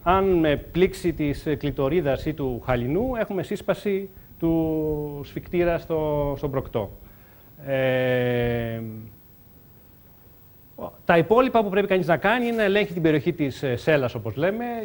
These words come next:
για αίσθηση ψυχρού και ζέστης, αν υπάρχει αίσθηση,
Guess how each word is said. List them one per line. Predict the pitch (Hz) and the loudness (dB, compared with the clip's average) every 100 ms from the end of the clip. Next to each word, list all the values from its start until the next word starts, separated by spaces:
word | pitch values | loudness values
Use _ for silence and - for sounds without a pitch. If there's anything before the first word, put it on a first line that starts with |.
| 160 | -6
για | 127 131 123 131 | 0 2 2 2
αίσθηση | 143 139 - | 0 -4 -4
ψυχρού | 135 - - 143 143 131 120 107 104 101 101 98 - | -6 -6 -4 0 2 2 0 -4 -6 -8 -10 -14 -10
και | 107 101 | -8 -6
ζέστης, | 95 170 196 220 214 208 - 160 | 4 4 4 2 0 -2 -2 0
αν | 139 135 127 | 2 2 0
υπάρχει | 127 120 131 123 127 | 0 2 2 2 2
αίσθηση, | 127 - 117 - 123 113 110 107 | 0 0 -6 -2 -2 0 -4 -8